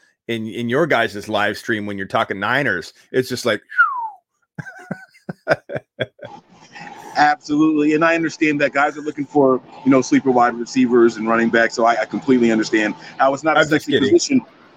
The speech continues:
Speaker 2: You know what I'm saying? It, it's not a sexy position at all, but I, I completely understand it. And last but not least is gonna be the, uh, defense slash special teams. And this
Speaker 1: Yeah.
Speaker 2: is big for me because I am the worst person at looking at the rules before I start a league.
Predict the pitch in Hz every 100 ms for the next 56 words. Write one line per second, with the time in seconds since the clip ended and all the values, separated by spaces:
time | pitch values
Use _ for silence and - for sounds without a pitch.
0 | - _ 127 135 135 139 151 143 160 170
1 | 180 214 185 - 160 160 156 151 143 139
2 | 131 135 131 127 120 123 110 117 110 143
3 | 131 120 117 - 120 117 110 - - -
4 | 139 202 202 165 160 139 139 131 - _
5 | _ - 127 151 143 135 135 123 - -
6 | - 143 139 135 127 117 113 175 165 156
7 | - - - 139 135 131 - - 156 147
8 | 131 - 139 131 127 - - - 165 -
9 | 247 156 226 160 - 165 170 170 160 165
10 | 151 - - - 165 202 226 175 160 -
11 | 139 127 143 214 208 - - 175 160 160
12 | 143 139 147 160 151 147 135 139 123 123
13 | 131 120 - 120 113 107 90